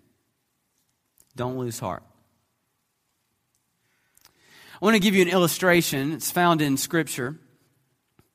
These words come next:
It's an illustration that we can follow the calling of a man named Moses.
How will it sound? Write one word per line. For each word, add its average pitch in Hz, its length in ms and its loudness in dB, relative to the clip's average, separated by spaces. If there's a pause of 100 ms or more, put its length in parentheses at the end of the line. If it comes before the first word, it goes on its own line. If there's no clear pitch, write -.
(420)
It's - 340 0 (680)
an 170 100 -2
illustration 220 680 4
that 185 120 0
we 190 120 4
can 170 400 -2
follow 214 640 6 (120)
the 165 600 2
calling 170 840 2
of 170 340 2
a 156 80 -8
man 170 200 2
named 151 180 0
Moses. 139 540 -4